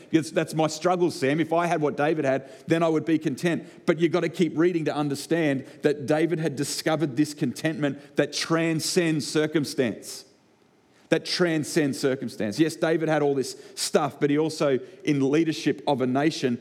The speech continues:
had a whole lot of stressful things going on as well. Listen to the rest of the psalm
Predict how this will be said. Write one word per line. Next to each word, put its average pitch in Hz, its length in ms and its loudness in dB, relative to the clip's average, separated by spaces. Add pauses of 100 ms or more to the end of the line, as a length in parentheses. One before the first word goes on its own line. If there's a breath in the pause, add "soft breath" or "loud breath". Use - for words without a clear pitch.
(140 loud breath)
had 143 120 2
a 135 40 2
whole 151 300 0
lot 143 160 2
of 113 60 -4
stressful - 680 -2
things 135 280 0
going 131 260 0
on 131 100 0
as 117 140 -4
well. 139 260 0 (120)
Listen 156 280 2
to 160 100 -2
the 143 100 4
rest 139 240 -2
of 127 80 -4
the 117 60 -2
psalm 127 460 -4